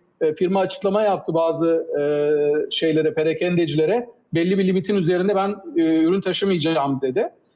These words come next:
E, biz şu anda hani Kasım,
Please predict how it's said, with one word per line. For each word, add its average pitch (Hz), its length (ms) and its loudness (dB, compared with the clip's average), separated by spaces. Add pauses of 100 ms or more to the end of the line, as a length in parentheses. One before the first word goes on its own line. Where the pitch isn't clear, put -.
(200)
E, 156 560 2
biz 208 340 -2
şu - 200 -2
anda 220 420 0
hani 196 240 0
Kasım, 214 540 -2